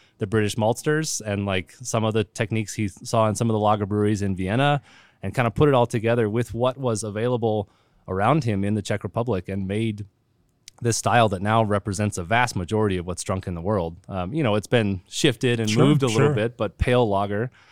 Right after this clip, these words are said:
Speaker 1: um, was certainly a, a new thing i-, when, when Pilsner came about. So it's,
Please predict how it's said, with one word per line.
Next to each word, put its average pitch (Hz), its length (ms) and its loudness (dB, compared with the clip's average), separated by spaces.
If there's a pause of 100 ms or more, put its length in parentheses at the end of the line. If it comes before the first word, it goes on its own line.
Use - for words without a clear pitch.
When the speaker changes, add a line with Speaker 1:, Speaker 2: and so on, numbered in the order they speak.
(200)
Speaker 1:
um, 95 500 -2
was 98 220 -4
certainly 98 540 -4
a, 92 180 -8
a 98 80 -6
new 120 240 2
thing 98 480 -2 (240)
i-, 101 160 -8
when, 107 360 0
when 107 180 -2
Pilsner 107 340 0
came 98 220 -4
about. 92 360 -6
So 92 220 -4 (340)
it's, - 340 -4